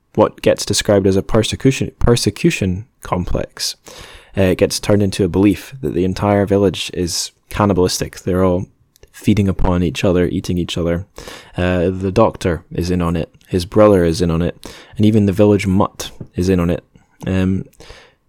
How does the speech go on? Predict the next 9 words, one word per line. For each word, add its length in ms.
characters 500
give 180
justifications 840
from 160
history, 560
uh, 220
with 320
precedents 640
of 400